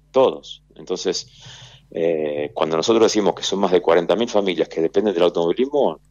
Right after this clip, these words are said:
son más de cuarenta mil familias que dependen del automovilismo, que lo están pasando mal. Yo, a mí me llaman por teléfono muchos amigos, yo estoy muy vinculado y relacionado con el kart. Y muchos, muchos equipos de kart me llaman, "Che, Gu, ¿sabes algo? ¿Sabes algo? Yo ya tuve que vender mi auto de calle, tuve que hacer esto, tuve que hacer lo otro, ya no sé cómo seguir".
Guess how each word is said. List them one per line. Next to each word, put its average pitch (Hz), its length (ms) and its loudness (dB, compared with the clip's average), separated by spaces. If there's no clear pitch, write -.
son - 280 -8
más 98 100 0
de 101 80 2
cuarenta 82 360 -2
mil 104 120 -4
familias 104 400 -2
que - 80 -4
dependen 78 320 -6
del 78 100 -8
automovilismo, 80 540 -12
que - 80 -20
lo - 40 -18
están 104 180 -2
pasando 98 360 -2
mal. 135 200 2
Yo, 107 320 0
a 110 100 0
mí 175 80 4
me 139 80 6
llaman 98 220 2
por 87 140 -4
teléfono 95 360 -2
muchos 120 300 -2
amigos, 120 360 4
yo 120 80 2
estoy 107 180 0
muy 104 300 0
vinculado 98 460 2
y 104 60 0
relacionado 92 460 2
con 87 100 0
el 85 80 -2
kart. - 300 -2
Y 98 60 -2
muchos, 156 420 0
muchos 127 360 0
equipos 117 300 2
de 98 100 6
kart 165 200 2
me 107 100 -2
llaman, 131 300 2
"Che, 135 180 2
Gu, 131 200 0
¿sabes 117 320 2
algo? 120 180 4
¿Sabes 107 220 0
algo? 139 240 2
Yo 123 140 0
ya - 20 6
tuve 120 220 -10
que 107 80 2
vender 110 180 -4
mi 107 100 -2
auto 117 220 0
de 95 80 2
calle, 131 300 2
tuve 107 260 -2
que 98 80 0
hacer 104 240 0
esto, - 220 0
tuve 98 160 -8
que 101 40 2
hacer 98 160 -4
lo 104 100 2
otro, 117 140 -4
ya 101 120 2
no 101 80 -12
sé 98 120 -6
cómo 95 180 -12
seguir". 135 380 0